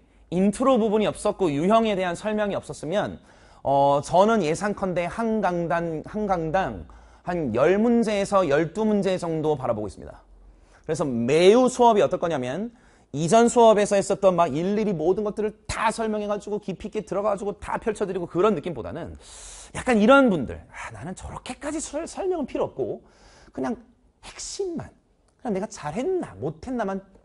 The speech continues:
콕콕콕콕 요렇게만 얘기해줬으면 좋겠는데" 라고 하는 느낌의 수업이 될 겁니다. 왜냐면 양을 늘려야 되기 때문에 그래요. 뭔 말인지 알겠지, 얘들아? 그래서 어느 정도는 좀 나는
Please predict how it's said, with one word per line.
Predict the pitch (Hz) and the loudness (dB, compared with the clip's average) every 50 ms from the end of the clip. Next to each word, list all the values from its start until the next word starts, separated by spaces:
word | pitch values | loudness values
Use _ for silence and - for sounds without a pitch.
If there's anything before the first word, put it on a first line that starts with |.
| _ _ _ _ _ | _ _ _ _ _
콕콕콕콕 | - 359 370 - - _ _ _ - 339 359 - - _ _ - 392 381 - _ _ - - 311 _ - 190 | -8 -8 -8 -8 -14 _ _ _ -8 -8 -8 -8 -14 _ _ -8 -8 -8 -8 _ _ -18 -18 -18 _ -8 -2
요렇게만 | 214 320 427 415 - - 277 269 240 185 | 2 2 2 2 2 -6 -6 -4 -2 -2
얘기해줬으면 | 147 123 143 139 127 - 147 110 | -4 -4 -6 -8 -8 -10 -12 -14
좋겠는데" | - - 101 82 78 71 - - - _ _ _ _ _ _ - - - _ - | -14 -14 -16 -16 -16 -18 -20 -20 -20 _ _ _ _ _ _ -20 -20 -20 _ -2
라고 | - 151 160 180 208 202 240 247 233 | 2 4 6 6 6 6 4 4 6
하는 | 240 226 220 214 196 | 6 4 4 4 2
느낌의 | 185 185 - 180 160 151 | 2 0 0 -4 -4 -4
수업이 | - 147 123 117 | -4 -4 -4 -4
될 | 101 92 | -6 -8
겁니다. | - - - - - - _ _ _ _ - | -12 -14 -18 -18 -20 -20 _ _ _ _ -10
왜냐면 | - 135 160 175 165 139 123 | -6 -4 -4 -2 -2 -2 0
양을 | 135 156 160 175 208 262 311 320 269 | 0 2 2 4 4 4 4 4 4
늘려야 | 214 190 190 160 | 4 4 4 2
되기 | 135 120 117 | 2 -2 -6
때문에 | 127 - 98 | -8 -8 -10
그래요. | 87 - 87 78 82 87 - - _ _ _ _ _ _ _ _ | -12 -12 -14 -16 -18 -20 -20 -20 _ _ _ _ _ _ _ _
뭔 | - 107 | -12 -8
말인지 | 110 131 156 160 | -6 -6 -4 -4
알겠지, | 123 123 156 - 135 | -4 -6 -6 -6 -8
얘들아? | 101 - - - - _ _ - - - - - - | -10 -10 -12 -18 -20 _ _ -20 -20 -20 -20 -20 -6
그래서 | - 160 190 180 180 175 170 165 | 0 0 2 4 4 4 4 6
어느 | 117 143 165 196 220 | 4 4 2 2 2
정도는 | 214 247 226 226 220 220 208 208 202 | 2 2 2 4 4 4 4 2 0
좀 | 196 - 180 175 | 0 -2 -4 -2
나는 | 156 131 131 156 170 165 131 | 0 0 0 0 -2 -4 -6